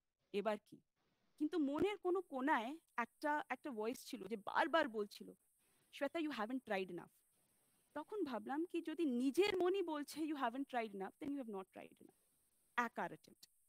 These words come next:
And I gave it everything। finally, দু হাজার ষোলো বছরে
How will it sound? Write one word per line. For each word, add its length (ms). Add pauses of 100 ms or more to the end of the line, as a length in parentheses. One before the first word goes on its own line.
(960)
And 180
I 100
gave 160
it 160
everything। 440 (840)
finally, 360 (100)
দু 40 (100)
হাজার 220 (100)
ষোলো 260 (640)
বছরে 340